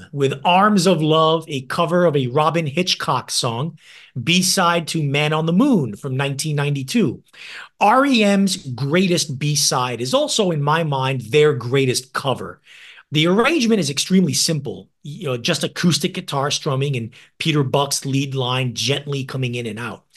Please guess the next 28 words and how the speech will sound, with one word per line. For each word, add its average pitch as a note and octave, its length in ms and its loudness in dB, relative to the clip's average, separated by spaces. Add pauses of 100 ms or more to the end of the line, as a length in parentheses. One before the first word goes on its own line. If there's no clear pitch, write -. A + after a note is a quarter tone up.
(280)
However, F3+ 480 2
it's D3 160 -4
Michael A3 460 0
Stipe's E3 540 -2
impassioned D3 880 -2
and A#2+ 180 -6 (320)
heavenly G#3+ 460 2
vocal C3+ 440 2
delivery G#2 500 -4
that A2+ 200 -8
give F#3+ 220 0
the D#3+ 80 -2
song D3 500 0 (180)
its D3 180 -2
emotional C#3+ 600 2
resonance. A#2 560 -4 (360)
No F3+ 360 4
band, C#3 560 0
or B2+ 160 -6
in A#2+ 80 -6
fact, - 520 -4
no A#2+ 200 -6
singer, C#3+ 600 0 (340)
could B2+ 320 -2
blend D#3+ 460 2
sadness D3+ 720 0
and B2 200 -6
hope - 480 0